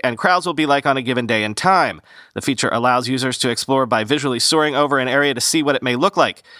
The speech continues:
Using predictive modeling, Immersive View automatically learns historical trends to determine what an area will be like tomorrow, next week, or even next month.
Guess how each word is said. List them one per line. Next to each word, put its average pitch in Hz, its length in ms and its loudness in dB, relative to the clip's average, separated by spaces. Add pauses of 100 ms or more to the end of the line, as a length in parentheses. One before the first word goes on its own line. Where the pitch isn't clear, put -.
(180)
Using 196 300 0
predictive 185 400 -2
modeling, 175 440 2
Immersive 156 420 0
View 151 260 2
automatically 170 600 2
learns 156 300 0
historical 151 400 0
trends 151 380 0
to 143 100 -2
determine 131 400 -2
what 131 160 0
an 151 100 -2
area 127 260 2
will 117 100 -2
be 160 160 -2
like 143 180 0
tomorrow, 180 460 2
next 127 320 -4
week, 170 220 0
or 113 80 -2
even 107 240 -2
next 107 240 0
month. 170 340 2